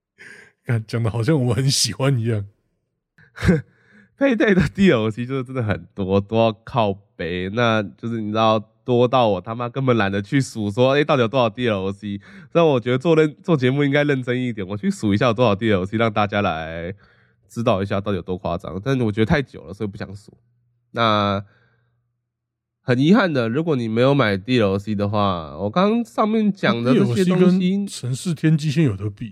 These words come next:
Speaker 1: 耶。
Speaker 2: 诶，对。哦，但我觉得比天际线更多。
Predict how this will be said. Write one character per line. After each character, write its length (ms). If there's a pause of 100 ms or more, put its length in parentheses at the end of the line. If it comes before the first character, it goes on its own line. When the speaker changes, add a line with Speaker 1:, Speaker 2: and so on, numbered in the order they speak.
Speaker 1:
耶。 240 (1600)
Speaker 2:
诶， 580 (520)
对。 220 (800)
哦， 280 (120)
但 420 (380)
我 140
觉 100
得 80
比 260 (300)
天 160
际 100
线 140
更 160
多。 260